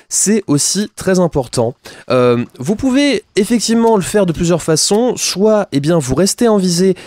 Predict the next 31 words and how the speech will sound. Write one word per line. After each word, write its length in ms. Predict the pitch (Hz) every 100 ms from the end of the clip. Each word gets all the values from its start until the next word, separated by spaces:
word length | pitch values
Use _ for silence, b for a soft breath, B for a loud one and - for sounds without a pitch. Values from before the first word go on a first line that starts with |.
| B
et 80 | 170
vous 120 | 180
vous 140 | 170 175
levez 300 | 170 156 175
pour 220 | 135 120
essayer 240 | 135 151
de 60 | 143
mettre 220 | 151 -
un 80 | 135
coup 200 | - 143
à 80 | 123
votre 220 | 135 -
adversaire. 440 | 127 117 - 170 202 B B
C'est 140 | -
un 100 | 156
petit 140 | 208 -
peu 100 | 269
plus 160 | 247
compliqué 400 | 233 214 180 214
personnellement, 460 | 233 196 175 165 190
je 80 | 196
trouve, 180 | 233 254
parce 200 | 165 -
que 160 | 156 143 B B B B _ _ _ _ _ -
je 100 | 147
trouve 200 | - 208
ça 180 | - 226
personnellement 500 | - 202 202 196 196
plus 160 | -
simple 420 | 170 - 208 170 131
de 300 | 123 139